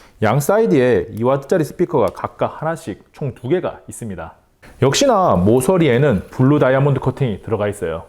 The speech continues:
우측면에는 두 개의 유에스비 단자와 마이크로 에스디 카드 슬롯이 있습니다.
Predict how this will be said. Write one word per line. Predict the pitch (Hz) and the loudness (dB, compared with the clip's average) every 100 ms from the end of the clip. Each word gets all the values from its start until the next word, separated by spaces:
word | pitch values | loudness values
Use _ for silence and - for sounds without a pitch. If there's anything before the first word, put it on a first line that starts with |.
| _ _ - - - | _ _ -20 -20 -2
우측면에는 | 139 185 302 285 214 135 127 95 - | 0 2 2 2 4 2 2 0 -4
두 | - 135 | -2 0
개의 | 165 185 101 104 | 2 2 0 0
유에스비 | 127 143 143 110 87 | 0 0 -2 -2 -2
단자와 | 87 90 90 131 101 - - - - | -4 -2 0 0 -2 -8 -20 -20 -4
마이크로 | 104 113 123 180 170 | 0 0 0 0 0
에스디 | 165 170 | 0 -2
카드 | 170 127 | -2 -2
슬롯이 | - 196 202 104 | -2 0 0 -2
있습니다. | - - 90 87 85 | -4 -6 -4 -4 -6